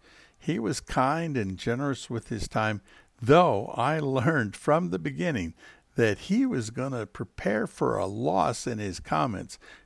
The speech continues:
meaning that he would give me quotes that, well, how shall I say, were a little unreliable as to what would happen when his players took the court.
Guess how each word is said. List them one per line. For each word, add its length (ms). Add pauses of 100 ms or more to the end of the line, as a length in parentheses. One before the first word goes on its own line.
(100)
meaning 320
that 140
he 120
would 220
give 200
me 140
quotes 520
that, 260 (180)
well, 380 (640)
how 180
shall 240
I 100
say, 240
were 240
a 60
little 480
unreliable 960
as 160
to 120
what 200
would 140
happen 540
when 140
his 180
players 440
took 260
the 80
court. 400